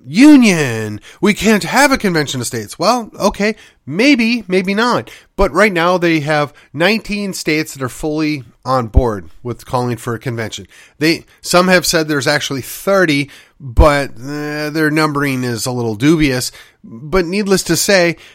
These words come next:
they've been at this for a number of years, much like Texas has been at this, right?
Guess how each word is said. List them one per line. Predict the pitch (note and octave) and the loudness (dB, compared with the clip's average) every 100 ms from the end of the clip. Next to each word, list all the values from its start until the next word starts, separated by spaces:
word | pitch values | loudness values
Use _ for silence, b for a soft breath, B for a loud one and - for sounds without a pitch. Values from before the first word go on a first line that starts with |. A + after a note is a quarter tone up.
| B | B
they've | C#3 A3 G#3 | 2 2 4
been | G#3+ | 2
at | F3+ G3 G#3+ | 4 0 2
this | E3+ D#3 - | 0 0 -4
for | D#3 C#3 C#3 C3+ C3+ | -4 -4 -2 -2 -2
a | B2+ | -2
number | D#3 F3 F#3+ | 0 2 2
of | D3+ | 0
years, | C3 B2 D3 | 0 0 -2
much | B2+ D#3 - | 0 0 0
like | C3 C3 B2+ - | -2 -4 -4 -8
Texas | E3+ F3+ - A#2 | -2 -2 -2 -4
has | A#2 G#2+ | -4 -6
been | - A2 | -6 -6
at | G#2 G#2+ - | -4 -8 -6
this, | C3+ D3+ | -6 -4
right? | A2+ D#3 F3 | -2 -2 -4